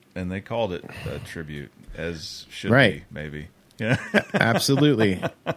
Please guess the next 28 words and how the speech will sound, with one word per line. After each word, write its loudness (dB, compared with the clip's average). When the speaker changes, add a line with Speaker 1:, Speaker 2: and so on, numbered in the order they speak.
Speaker 2:
You 6
know, 6
and 6
that's 8
what 4
I'm 4
saying 4
is, 2
like, 4
you 4
know, 4
it's -2
not 8
any, 6
any 6
different 2
scenario. 4
You 4
know 6
what 6
I 6
mean? 6
It's, -2
there's 8
not 8
all 8
the, 6
uh, 6